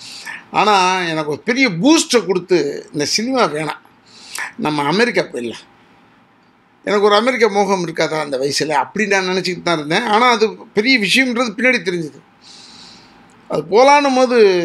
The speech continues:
என் மீது பாசம் காட்டி என்னுடைய தாய்,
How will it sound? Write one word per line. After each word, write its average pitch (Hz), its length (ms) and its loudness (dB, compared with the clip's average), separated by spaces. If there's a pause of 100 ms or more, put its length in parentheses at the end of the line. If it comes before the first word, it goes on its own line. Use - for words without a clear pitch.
(1300)
என் 175 180 -2
மீது 202 240 0
பாசம் 185 440 0
காட்டி 156 260 -2
என்னுடைய 147 360 -4
தாய், 160 420 -2